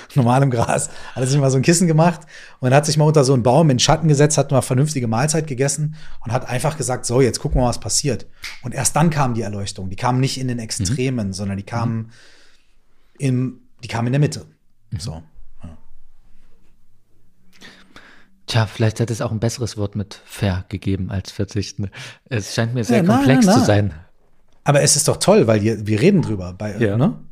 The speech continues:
Speaker 1: Und es ist doch toll. Ich finde das super.
Speaker 2: Mhm.
Speaker 1: Weil, weil so kann man sich ja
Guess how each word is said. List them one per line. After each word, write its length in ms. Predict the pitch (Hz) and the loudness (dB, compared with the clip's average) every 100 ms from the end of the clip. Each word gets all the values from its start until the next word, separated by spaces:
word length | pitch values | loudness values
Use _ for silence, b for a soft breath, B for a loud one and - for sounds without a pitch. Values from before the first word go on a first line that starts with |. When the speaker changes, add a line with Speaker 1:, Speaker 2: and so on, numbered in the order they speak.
| - | -18
Speaker 1:
Und 160 | - 127 | -10 -6
es 100 | 139 | -4
ist 160 | 123 - | -2 -2
doch 100 | - | 0
toll. 320 | 180 202 - - - | 0 0 -2 -12 -16
Ich 100 | 123 | -12
finde 140 | 123 110 | -8 -4
das 120 | - | -4
super. 680 | 107 101 170 - 107 87 - - - | -4 -2 -2 -2 -6 -10 -12 -20 -10
Speaker 2:
Mhm. 260 | 160 110 202 - - - | -2 0 0 -2 -20 -6
Speaker 1:
Weil, 340 | 110 120 110 | -2 0 0
weil 200 | 110 120 | 0 0
so 140 | 113 123 | 0 -2
kann 180 | - 135 | -2 -2
man 120 | 135 | -2
sich 140 | 131 | -4
ja 320 | 135 120 117 | -4 -6 -8